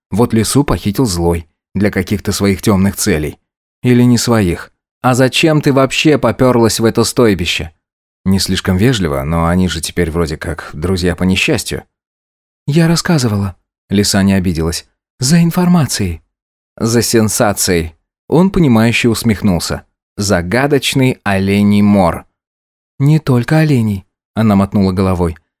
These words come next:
«Тут в последнее время разное стало твориться». «Например?» «Например, самоубийство. Знаешь, я ведь изучала статистику. В Хивусе за пять лет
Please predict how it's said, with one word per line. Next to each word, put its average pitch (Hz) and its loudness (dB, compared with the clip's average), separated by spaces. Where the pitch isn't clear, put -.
«Тут 123 0
в - -18
последнее 120 0
время 127 0
разное 131 -2
стало 120 -2
твориться». 117 -2
«Например?» 104 2
«Например, 135 0
самоубийство. 127 0
Знаешь, 131 -2
я 120 2
ведь 123 -2
изучала 127 0
статистику. 113 -6
В - -10
Хивусе 160 2
за 127 2
пять 139 0
лет 165 2